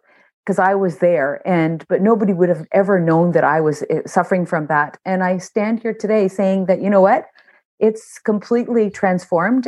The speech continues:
and my mission really is to help people in any way possible." So now I work as a weight loss expert. I work doing coaching. I teach lots of, you know, clients doing all sorts of things. Um,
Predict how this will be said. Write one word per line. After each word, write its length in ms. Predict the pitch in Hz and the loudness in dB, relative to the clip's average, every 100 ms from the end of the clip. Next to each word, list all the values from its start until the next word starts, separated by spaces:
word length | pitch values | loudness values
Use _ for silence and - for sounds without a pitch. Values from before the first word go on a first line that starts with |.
| - | -2
and 460 | 196 196 196 196 - _ - | 0 0 0 -4 -10 _ -2
my 160 | 220 | 2
mission 440 | 214 220 220 233 190 | 4 2 2 0 2
really 420 | 180 185 196 - | 4 4 4 4
is 180 | 180 175 | 2 2
to 100 | 185 | -2
help 360 | 165 180 185 | 0 0 -2
people 540 | - 190 190 220 233 - - | -2 -2 0 0 0 -6 -4
in 300 | 185 175 175 - - | 0 0 -2 -4 0
any 240 | 190 190 | 2 2
way 220 | 180 175 | 2 0
possible." 600 | 170 170 175 233 220 233 | 0 -2 -2 -2 0 -2
So 360 | 226 196 170 170 - | 0 2 2 2 -4
now 280 | 175 165 190 | -2 2 4
I 80 | 175 | 2
work 340 | 156 175 - | 2 0 2
as 240 | 175 165 165 | 2 2 2
a 260 | 156 151 - _ _ _ _ - | 2 0 -6 _ _ _ _ -6
weight 160 | 170 | -2
loss 220 | 196 196 | 0 0
expert. 520 | 175 175 - 170 170 - - - - - | -2 -2 0 0 0 -6 -20 -20 -14 -6
I 100 | 156 | -2
work 260 | 165 156 | -2 -2
doing 200 | 175 160 | -4 -4
coaching. 600 | - 190 180 185 170 170 - | -2 -2 0 -2 -2 -4 -6
I 260 | 156 156 - _ | -4 -6 -10 _
teach 300 | - 185 - | -4 -4 -2
lots 240 | 185 175 185 | -2 -2 -6
of, 80 | - - | -10 -8
you 100 | 156 | -6
know, 120 | 160 | -8
clients 460 | - 175 165 165 | -6 -4 -2 -4
doing 300 | - 170 160 | -4 -4 -4
all 180 | - 170 | -6 -6
sorts 280 | 165 170 165 | -4 -6 -4
of 80 | 175 | -6
things. 400 | 175 165 170 165 | -6 -6 -8 -4
Um, 340 | 165 151 160 | -4 -2 -6